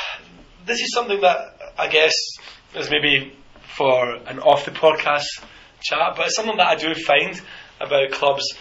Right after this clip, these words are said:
I mean, like, F C Seoul play, you know, in the capital. They, they must know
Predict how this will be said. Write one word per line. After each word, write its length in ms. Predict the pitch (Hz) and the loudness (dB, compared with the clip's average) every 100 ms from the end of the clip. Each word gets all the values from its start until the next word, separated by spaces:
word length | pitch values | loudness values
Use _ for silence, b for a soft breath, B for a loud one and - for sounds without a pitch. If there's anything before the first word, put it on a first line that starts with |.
| B B B | B B B
I 800 | - - - _ _ _ - - | -2 -2 -6 _ _ _ -20 -10
mean, 120 | 165 180 | -4 2
like, 260 | 170 165 - | 4 4 2
F 100 | 185 | 2
C 140 | 190 | 2
Seoul 300 | 175 175 160 | 0 0 -2
play, 500 | 156 165 147 139 113 - - _ | 0 4 4 4 -2 -12 -20 _
you 80 | 165 | -2
know, 160 | 147 131 | 0 2
in 100 | 135 | 0
the 100 | 139 | 0
capital. 400 | 135 135 - 120 | -2 -4 -6 -4
They, 260 | 127 143 139 - - | -2 -2 -4 -14 -8
they 180 | 160 160 | -2 0
must 380 | 151 156 - 139 | 2 2 0 -6
know 400 | 135 147 120 | -2 -2 -2